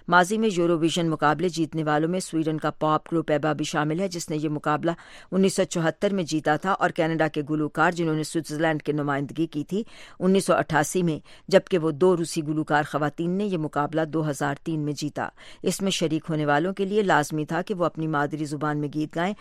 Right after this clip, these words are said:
لیکن انیس سو نوے کی دہائی میں اس شرط کو ختم کر دیا گیا اور اس میں شرکت کرنے والے اب زیادہ تر انگریزی زبان میں گیت پیش کرتے ہیں۔ ایک مقامی رہائشی اینا اسٹیسیا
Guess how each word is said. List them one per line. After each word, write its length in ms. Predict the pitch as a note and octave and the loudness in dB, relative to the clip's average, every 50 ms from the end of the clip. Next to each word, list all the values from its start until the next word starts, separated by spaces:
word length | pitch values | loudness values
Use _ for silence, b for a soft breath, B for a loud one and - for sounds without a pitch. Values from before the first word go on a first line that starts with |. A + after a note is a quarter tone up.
| B B B B - | B B B B -4
لیکن 260 | F3+ F#3+ - G#3 G3 | -2 -2 0 0 0
انیس 240 | F#3+ F#3+ F#3+ F#3 - | 0 0 -2 0 0
سو 80 | F#3 | 0
نوے 320 | E3 D#3+ D#3 D3+ D3+ G3+ G3 | 0 0 0 2 2 2 2
کی 100 | - F#3 | 2 2
دہائی 320 | D3+ D#3 D#3+ D#3 C#3+ D3+ | 2 2 2 2 2 2
میں 120 | D#3 D#3 D3+ | 2 0 -2
اس 100 | - - | -2 -2
شرط 300 | - E3+ D#3+ D3+ - - | -2 0 0 -2 -2 -4
کو 100 | D3+ D3+ | -6 -4
ختم 300 | - - C#3 - D3+ C#3+ | -4 -4 -6 -4 -4 -2
کر 140 | - C#3+ | -2 -2
دیا 200 | C#3+ B2+ D#3 D3+ | -2 0 0 0
گیا 180 | D3 C#3 F3+ F#3+ | 2 2 0 0
اور 160 | - - E3 | 2 2 0
اس 160 | D#3+ D3 - | 0 -2 -4
میں 80 | D#3 D#3 | -4 -4
شرکت 400 | - - D3+ C3+ - D#3+ D3 - | -4 -6 -6 -4 -2 -4 -2 -2
کرنے 240 | - C#3+ C3+ D3 C#3+ | -2 -2 -2 0 0
والے 260 | C#3 C#3+ C#3+ E3 G3 B B B B B B - | 2 2 2 2 -2 B B B B B B 2
اب 160 | - E3 C#3+ | 2 2 4
زیادہ 280 | C#3+ E3+ D#3+ E3 F#3+ F#3 - | 6 6 6 6 6 4 4
تر 140 | D#3 D3+ - - | 4 2 2 2
انگریزی 340 | D#3+ D#3+ D#3+ D#3+ D3 D#3+ D#3 | 0 2 2 2 0 0 -2
زبان 380 | C#3+ D#3 C#3+ C#3+ D3 D3+ F3+ | -4 -2 2 4 4 4 4
میں 140 | F#3 D#3+ D3 C3+ D3+ | 2 2 0 2 0
گیت 220 | D#3 D3 - - | 0 0 0 0
پیش 240 | D#3 D3 C#3+ - - | 0 0 0 0 2
کرتے 300 | - D3+ - - D3+ D3+ | 2 0 0 0 -2 -2
ہیں۔ 200 | D#3 C#3 D2 - B B B B B B B | -2 -2 -4 -8 B B B B B B B
ایک 180 | - F3+ F3 F#3 | 0 0 2 4
مقامی 440 | F#3 F#3 - F#3 F#3 G3+ A3 A3+ | 2 4 4 4 4 4 4 2
رہائشی 480 | G#3 F#3+ E3 D#3+ D#3 D#3 D3+ - F3 E3+ - | 2 2 2 2 2 0 0 0 -2 -2 0
اینا 280 | - E3+ D#3 D3+ D3 D3+ b b b b b b | 0 0 0 0 0 -2 b b b b b b
اسٹیسیا 680 | - - - G3 G3 G3 - - - F#3+ F#3+ F3 | -12 -2 2 4 4 4 4 0 0 4 4 4